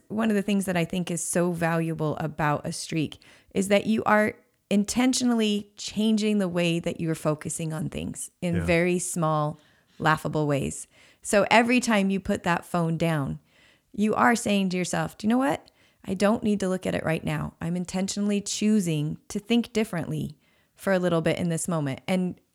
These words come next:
Speaker 1: the more that you do that, the more intentional you can be throughout the day, throughout the different times of your life. You start to bring that intentionality to the foreground.
Speaker 2: I have a question for you.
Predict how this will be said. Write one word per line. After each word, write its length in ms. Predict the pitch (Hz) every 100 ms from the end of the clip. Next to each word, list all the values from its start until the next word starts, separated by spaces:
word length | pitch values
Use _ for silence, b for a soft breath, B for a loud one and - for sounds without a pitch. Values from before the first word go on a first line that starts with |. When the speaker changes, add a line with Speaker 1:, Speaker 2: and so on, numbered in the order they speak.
| -
Speaker 1:
the 140 | 220
more 300 | 226 220 269
that 160 | 254 -
you 120 | 208
do 180 | 220 240
that, 260 | 185 -
the 80 | 185
more 380 | 180 180 196 202
intentional 580 | - 175 - 220 - 170
you 140 | 170
can 220 | 170 170 156
be 460 | 202 208 156 147 b b b b b
throughout 420 | - 196 180 175
the 60 | -
day, 320 | 170 190 147
throughout 360 | 135 - 170 160
the 60 | 170
different 300 | 170 165 156
times 240 | 170 170
of 100 | 165
your 120 | 156 151
life. 300 | 160 160 -
You 100 | 170
start 380 | - 202 196 -
to 80 |
bring 240 | 170 180 175
that 140 | 156
intentionality 840 | 156 151 180 165 156 160 165 143
to 100 | 135
the 100 | 147
foreground. 680 | 143 - 165 160 127 131 - - _ -
Speaker 2:
I 60 |
have 60 | 135
a 40 | -
question 340 | 123 110 101
for 100 | 98
you. 200 | 87 80